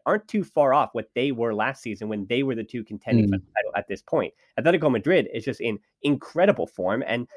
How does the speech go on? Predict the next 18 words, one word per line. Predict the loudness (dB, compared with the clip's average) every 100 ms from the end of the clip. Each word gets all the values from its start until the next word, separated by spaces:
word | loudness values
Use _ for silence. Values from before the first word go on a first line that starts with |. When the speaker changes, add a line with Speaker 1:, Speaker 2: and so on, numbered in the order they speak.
| -2
Speaker 1:
sure, | 4 6
it's | 4 -2 -4
Luis | -4 -4
Suarez | 0 2 4 2 -2 -8 _
who | -2
is | -2 0
firing | 2 2 0 -2
them | -2 0 -2 -4
at, | -4 -4
at |
the | -8
top | -2 -2 -2
of |
the | -6
Pichichi | -6 -8 -8 -6
table | -4 -4 -4
with | -6
sixteen | -8 -8 -2 -2